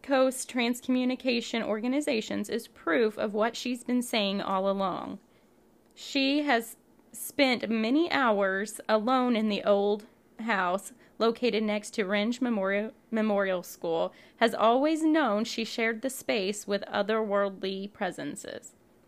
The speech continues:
"I've known the museum was haunted since the first day I set foot in there,"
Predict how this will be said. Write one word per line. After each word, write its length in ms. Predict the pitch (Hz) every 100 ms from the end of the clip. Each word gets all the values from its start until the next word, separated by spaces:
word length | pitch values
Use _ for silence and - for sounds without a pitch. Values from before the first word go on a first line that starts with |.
| _ _ -
"I've 160 | 208
known 300 | 226 214 233
the 80 | 254
museum 540 | 285 294 285 233 196
was 140 | 202 202
haunted 460 | 214 196 170 175
since 240 | - 202 202
the 100 | 190
first 340 | - 202 -
day 180 | 220 185
I 100 | 175
set 280 | - 220 -
foot 220 | - 233
in 160 | 175 -
there," 380 | - - 220